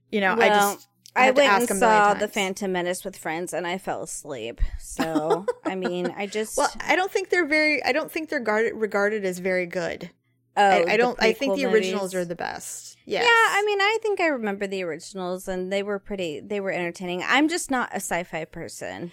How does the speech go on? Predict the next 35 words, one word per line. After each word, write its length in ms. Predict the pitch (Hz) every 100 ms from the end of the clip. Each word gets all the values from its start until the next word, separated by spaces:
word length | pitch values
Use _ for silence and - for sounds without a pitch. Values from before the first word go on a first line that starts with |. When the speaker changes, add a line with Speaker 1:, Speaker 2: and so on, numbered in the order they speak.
| -
Speaker 2:
That's 220 | 196 - -
just 100 | 220
Speaker 1:
Yeah. 180 | 196 - 196
Speaker 2:
really 260 | 185 170
what, 200 | 160 160 -
what 220 | 185 175
it 160 | 143 -
boils 300 | 170 143 -
down 280 | 120 139 180
to. 360 | - 98 196 _ _ _
Speaker 1:
I 140 | 240 254
know 280 | 285 330 359
that 220 | 302 -
when 440 | 226 226 226 247 -
these 400 | 214 220 214 220
movies 460 | 208 202 214 214
come 200 | - 214
on 200 | 196 190
T 200 | 180 214
V, 400 | 208 226 240 247 _ _ _ _
or, 520 | 214 202 196 196 190 - -
and 200 | - 214
I, 80 | 202
I 100 | 214
would 140 | 208 208
also 260 | 196 208 214
include 460 | 196 190 190 190 185
the, 340 | 185 180 175 -
um, 480 | 180 175 170 175 -
Indiana 340 | 202 196 185
Jones 300 | 180 175 185 220
movies, 580 | 226 254 277 269 - - _ _ _ _ -
Daryl 420 | 196 214 220 233
is 140 | 202 220
glued 600 | 190 180 185 208 233